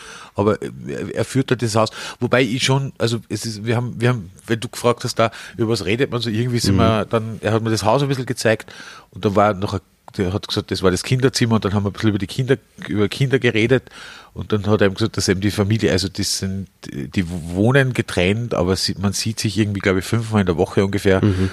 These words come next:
Speaker 1: und die Tochter ist auch immer wieder da, seine Frau ist eine Schauspielerin, ähm, also er, er lebt dort, glaube ich, deshalb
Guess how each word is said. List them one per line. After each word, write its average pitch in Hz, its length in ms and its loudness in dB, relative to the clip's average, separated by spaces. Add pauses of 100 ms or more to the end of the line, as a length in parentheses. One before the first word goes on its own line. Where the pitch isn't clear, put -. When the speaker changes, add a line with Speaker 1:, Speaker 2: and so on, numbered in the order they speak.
(120)
Speaker 1:
und 87 140 -6
die 101 60 -2
Tochter - 340 2
ist 87 80 0
auch - 160 0
immer 101 200 2
wieder 95 180 -2
da, 92 420 2 (120)
seine 92 220 2
Frau 80 300 0
ist 90 80 0
eine 98 60 -2
Schauspielerin, 98 680 2 (680)
ähm, 90 400 -2 (260)
also 90 240 0 (160)
er, 67 240 -4
er 90 140 2
lebt 92 380 0
dort, - 380 0
glaube 90 220 2
ich, - 140 -8
deshalb - 460 -2